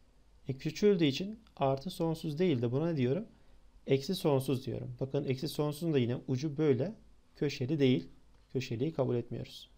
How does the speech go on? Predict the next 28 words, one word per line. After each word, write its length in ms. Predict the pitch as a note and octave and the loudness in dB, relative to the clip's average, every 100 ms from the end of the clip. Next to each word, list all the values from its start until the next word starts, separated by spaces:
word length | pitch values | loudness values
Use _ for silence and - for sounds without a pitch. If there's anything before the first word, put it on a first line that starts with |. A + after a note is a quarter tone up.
| - - _ - | -20 -20 _ 2
Devam 300 | G3 F#3+ E3+ | 4 6 4
edelim. 380 | C3 B2+ E3 - | 4 4 2 -2
İçler 460 | - - D#3 D3 | -6 2 4 4
dışlar 320 | C#3 C3 C#3+ | 2 0 2
çarpımızdan 720 | C3+ C#3+ C3+ C3 C3 B2+ B2 B2+ | 2 2 0 0 0 0 0 0
yürüyelim. 720 | B2 C3 B2+ A#2+ A2+ F3 A3+ - - - | 0 2 4 4 2 -2 -6 -16 -12 0
Dört 260 | C#3+ C#3 | 0 0
kere 200 | C#3 C3 | 0 0
altı, 320 | B2 A2 - | -2 -6 -6
yirmi 280 | A#2+ B2+ C#3 | -2 0 2
dört. 280 | C#3+ F3 - - - - _ _ _ _ _ | 0 0 -4 -20 -20 -20 _ _ _ _ _
Size 280 | - F#3 G#3+ | 0 4 6
tavsiyem 560 | F3 B2+ - D3 E3+ | 6 4 2 0 0
bu 120 | D#3 G3+ | 0 2
eksi 380 | D#3 D#3+ - | 2 0 0
üç 160 | G3+ - | -2 0
x, 220 | B2 - | -2 -2
bilinmeyenlerin 840 | - B2 D3 G#3+ A3 D#3+ C3 A#2 A#2 | -8 -2 2 4 4 4 4 0 -2
katsayısının 800 | - F3+ - E3+ C3 A#2+ A#2+ - | 0 0 0 -2 -2 -4 -6 -2
eksi 300 | D3 C#3 - | 0 0 0
olması 420 | A#3+ D#3+ D3 F#3 D3+ | 0 0 0 0 2
nahoş 420 | D3 D3+ C#3+ - | 2 2 0 -2
bir 80 | A2 | -8
durumdur. 340 | G#2 G#2+ B2 | -8 -8 -6
Yani 300 | C3+ C3 D3 - | -2 -2 -2 -2
öbür 180 | D#3 F#3+ | -2 0
tarafa 380 | D3+ B2+ B2+ | 0 0 0
atarsanız 640 | C#3 F#3 E3+ - C3 - | 0 2 2 0 -8 -10